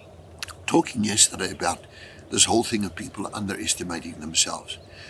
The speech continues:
You know, in this whole period of this virus floating around,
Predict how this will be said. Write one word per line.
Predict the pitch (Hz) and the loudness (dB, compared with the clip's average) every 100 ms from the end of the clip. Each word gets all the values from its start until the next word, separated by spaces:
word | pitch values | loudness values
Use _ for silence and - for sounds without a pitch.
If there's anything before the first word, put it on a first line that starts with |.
| - | 0
You | 110 | 6
know, | 135 151 - - - - | 6 6 -4 -16 -16 4
in | 139 120 | 4 6
this | 131 - | 6 8
whole | 135 160 | 8 8
period | - 135 123 123 | 6 2 4 4
of | 110 95 | 4 2
this | 101 | 0
virus | 87 98 113 101 92 | 4 6 6 6 2
floating | - 107 92 95 95 | 2 -2 0 0 0
around, | 92 82 80 | 2 0 -2